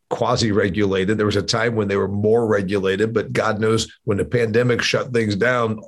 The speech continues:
the four big airlines went right to Washington, D C, and got bazillions of dollars to keep them, uh, solvent. So to pretend that they're not still quasi-government, 'cause they almost are.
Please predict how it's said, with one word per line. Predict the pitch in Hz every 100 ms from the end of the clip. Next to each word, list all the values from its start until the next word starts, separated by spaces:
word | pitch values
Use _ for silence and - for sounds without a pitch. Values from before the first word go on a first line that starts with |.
| - -
the | 95
four | - - 120 117
big | 123 123
airlines | 117 127 135 110 107
went | 101 117
right | 101 117
to | 123
Washington, | 113 120 113 117
D | 117
C, | 110 120 131
and | 110
got | 104 95
bazillions | 101 107 95 120 120 113
of | 113
dollars | 127 120 110 107
to | 92
keep | 123 117 120
them, | 113 107 92
uh, | 107 98
solvent. | - 123 131 104 101 - - - -
So |
to | 123
pretend | 98 127 156
that | 135
they're | 131
not | 127 117
still | - 117 104 95
quasi-government, | - 120 127 156 143 110 101 110 143 - 110
'cause | -
they | 110
almost | 117 101 -
are. | 165 92